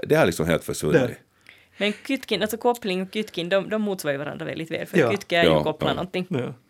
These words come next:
Speaker 2: Remont, Jenny! Alltså man gör en total remont av, av, av motorn.
Speaker 3: Nå jo, alltså den här remonten, <laughs> den blir vi inte av med. Renovering eller liksom
Speaker 2: Ja.
Speaker 3: sanering, att
Speaker 2: Ja.
Speaker 3: by-, förnya.
Speaker 2: Finskans remont, och jag läste här att,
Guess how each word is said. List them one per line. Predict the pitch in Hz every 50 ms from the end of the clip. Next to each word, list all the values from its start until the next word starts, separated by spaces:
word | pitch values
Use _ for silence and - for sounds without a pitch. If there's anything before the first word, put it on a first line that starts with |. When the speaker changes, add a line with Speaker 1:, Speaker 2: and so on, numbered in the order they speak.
| - - - -
Speaker 2:
Remont, | - 185 220 220 170 175 - 226 185 135 - -
Jenny! | 127 123 120 117 113 113 107 - - _ _ - - - - -
Alltså | - 175 180 - 185
man | 185 190
gör | 196 196 196
en | 190 185
total | 190 180 185 208 220 220 196 180
remont | 180 170 170 170 170 156 156 -
av, | 165 151 147 156 -
av, | 156 151 147 143 151
av | 156 147 147 160
motorn. | 175 170 139 117 123 117 113 101 - _ _ _
Speaker 3:
Nå | 190 175
jo, | 175 170 170 170 160 170 175 - - -
alltså | 165 - - 175
den | 165 180
här | 190 185
remonten, | 190 185 190 180 190 185 - _ - 170 160 - - -
<laughs> | _ - -
den | 240 220 208
blir | 233 233
vi | 202 202
inte | 196 220 214 - 226 185 175
av | 165 165
med. | - - - - - - - - - -
Renovering | 214 233 233 247 269 240 277 254 226 190 180 165 175 - -
eller | - 220 214 208 202
liksom | 202 196 - - 190
Speaker 2:
Ja. | 185 196
Speaker 3:
sanering, | 220 214 208 190 170 165 165 170 180
att | 185 185 - _ _
Speaker 2:
Ja. | - 165 185 190 185 185 -
Speaker 3:
by-, | 202 202 190
förnya. | - 202 190 190 185 170 160 170 175 - - - -
Speaker 2:
Finskans | - 202 247 269 269 - 233 175 -
remont, | - 202 214 190 170 151 147 -
och | 143 143
jag | 151 165
läste | 208 226 214 214 180
här | 175 175 165
att, | 156 147 -